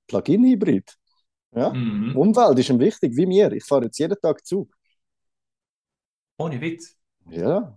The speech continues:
Speaker 1: äh, und ich kann das Ticket jetzt nicht sagen, aber es ist hinter dem Handy.
Speaker 2: Du
Speaker 1: Ich bin
Speaker 2: hast,
Speaker 1: Zugfahrer.
Speaker 2: du fährst,
Speaker 1: Und seitdem
Speaker 2: du
Speaker 1: bin ich
Speaker 2: fährst
Speaker 1: zwei,
Speaker 2: Zug?
Speaker 1: ja, ja, zwei Monate, in, äh, dort, wo ich jetzt arbeite, ich habe fast den Namen gesagt.
Speaker 2: Ja.
Speaker 1: Äh, zwei Monate dort, zweimal krank gewesen. Dreckszug, ey.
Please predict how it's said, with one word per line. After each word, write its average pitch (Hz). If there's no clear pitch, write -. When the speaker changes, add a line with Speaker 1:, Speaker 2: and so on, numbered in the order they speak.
Speaker 1:
äh, 104
und 107
ich 107
kann 107
das -
Ticket -
jetzt 104
nicht 110
sagen, 101
aber 101
es 95
ist -
hinter 98
dem 98
Handy. 107
Speaker 2:
Du 113
Speaker 1:
Ich 110
bin 110
Speaker 2:
hast, -
Speaker 1:
Zugfahrer. 170
Speaker 2:
du -
fährst, 120
Speaker 1:
Und -
seitdem 180
Speaker 2:
du -
Speaker 1:
bin 165
ich 107
Speaker 2:
fährst -
Speaker 1:
zwei, 165
Speaker 2:
Zug? -
Speaker 1:
ja, 117
ja, 202
zwei 208
Monate, 226
in, 156
äh, 120
dort, 127
wo 120
ich 113
jetzt -
arbeite, 151
ich -
habe -
fast 110
den 208
Namen 139
gesagt. -
Speaker 2:
Ja. 139
Speaker 1:
Äh, 123
zwei 180
Monate 196
dort, -
zweimal 151
krank 143
gewesen. -
Dreckszug, 120
ey. 104